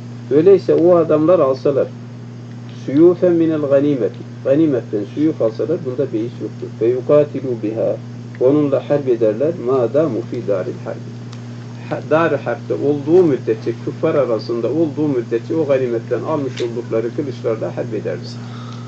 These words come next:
Ne vakit ki darül harpten çıkarlarsa o kılıçları getirir teslim ederler ganimete, yani kendi malları değil. Dari İslam'a döndüler mi?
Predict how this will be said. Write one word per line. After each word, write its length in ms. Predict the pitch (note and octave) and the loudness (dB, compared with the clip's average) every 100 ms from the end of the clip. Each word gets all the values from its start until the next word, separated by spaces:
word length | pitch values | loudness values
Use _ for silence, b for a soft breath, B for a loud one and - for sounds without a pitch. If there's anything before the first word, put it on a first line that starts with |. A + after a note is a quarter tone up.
| B - - A#2+ | B -12 -12 -2
Ne 220 | D3 F3 | 4 6
vakit 320 | D3+ - A#2+ | 6 2 -4
ki 200 | B2 A#2 | -4 0
darül 320 | D#3+ E3+ C3+ | 2 2 0
harpten 400 | B2 B2 A#2+ B2 | -6 -6 -6 -6
çıkarlarsa 1000 | A#2 D3+ D3+ D#3+ D#3 F#3+ A#2+ - A#2+ - - - - | -4 -4 0 0 4 4 4 0 0 -2 -10 -14 -6
o 180 | F3+ B2+ | -4 -2
kılıçları 540 | B2 A2+ - G#2 - | -2 -4 -4 -4 -4
getirir 480 | - C3+ A#2+ C3+ - | -4 -4 -4 -8 -8
teslim 380 | C3 A#2 D3 B2+ | -8 -8 -4 -4
ederler 480 | G2 F#2+ - - - | -2 -4 -6 -8 -6
ganimete, 480 | G2+ G#2+ F#2 E2 D#2+ | -4 -4 -6 -6 -6
yani 380 | D#2 D#2 F#2 A#2 | -6 -6 -6 -6
kendi 240 | A2+ G#2 | -4 -4
malları 420 | G#2+ G#2 G#2+ G#2 | -6 -6 -6 -2
değil. 240 | A2 F#2+ - - - - - - - - - - B B B B B B - - C#3 | -2 -2 -4 -14 -14 -14 -12 -12 -12 -14 -14 -14 B B B B B B -12 -8 0
Dari 360 | C3+ D3 E3 | 4 6 6
İslam'a 580 | E3 C#3+ - C#3+ C3+ B2 | 6 4 0 0 2 4
döndüler 500 | D#3 F#3+ F#3 G3 G#3 | 6 6 6 4 4
mi? 120 | G#3+ | 0